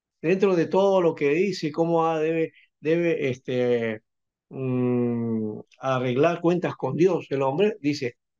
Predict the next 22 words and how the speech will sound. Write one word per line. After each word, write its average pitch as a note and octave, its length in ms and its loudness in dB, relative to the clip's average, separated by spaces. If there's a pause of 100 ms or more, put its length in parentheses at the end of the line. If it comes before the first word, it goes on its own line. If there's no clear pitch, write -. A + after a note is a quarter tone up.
(240)
"Aprended C#3+ 880 2
a D3+ 80 2
hacer E3 280 0
el C#3+ 160 2
bien, D3 460 0 (800)
buscad D3+ 680 0
el E3 200 0
juicio, G3 600 0 (440)
restituid D#3 800 2
al F3+ 140 2
agraviado, D#3 840 0 (120)
haced D3+ 460 0
justicia G3 540 0
al D3 80 4
huérfano D#3+ 520 2 (340)
y D3+ 80 -6
amparad C3+ 520 0
a C3 60 2
la A#2 120 0
viuda". A2+ 300 -2 (1300)
Miren, F#3+ 360 0
todos A#3+ 500 2